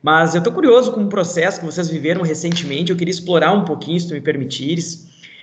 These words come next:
É, você anunciou em abril desse ano a troca do comando da Localiza. É, assumiu, então, o Bruno La-, Lazansky como diretor-presidente, você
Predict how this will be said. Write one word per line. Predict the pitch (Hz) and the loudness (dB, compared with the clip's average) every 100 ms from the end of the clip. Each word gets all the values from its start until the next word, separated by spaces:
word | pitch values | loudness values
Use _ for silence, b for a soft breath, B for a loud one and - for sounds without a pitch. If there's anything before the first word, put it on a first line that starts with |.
| B - | B -2
É, | 147 147 147 | 2 4 2
você | 151 | 2
anunciou | 202 214 214 208 | 2 4 4 4
em | 233 | 4
abril | 196 - 190 208 | 2 0 -2 0
desse | 190 - 151 | 0 0 2
ano | 160 196 | 2 2
a | 170 | -2
troca | 170 165 180 - 190 180 | -2 0 0 0 0 2
do | 175 180 | -2 -4
comando | 180 160 156 170 170 | -2 -2 0 2 2
da | |
Localiza. | 165 165 170 135 117 107 - - _ _ _ | 2 0 -2 -4 -6 -10 -16 -20 _ _ _
É, | - 135 135 135 131 127 | -2 0 2 2 2 0
assumiu, | 143 - 175 180 | -2 2 4 6
então, | 180 185 | 6 4
o | 180 | 2
Bruno | 165 170 165 | 4 6 6
La-, | 165 | 4
Lazansky | - 156 139 127 160 233 - 254 - | 2 0 0 0 -2 -2 -4 -8 -8
como | 160 147 | -8 -4
diretor-presidente, | 139 139 147 143 135 123 120 139 175 - 143 | -2 0 -2 -4 -6 -6 -4 -4 -4 -6 -2
você | 147 143 - 170 | 0 0 0 2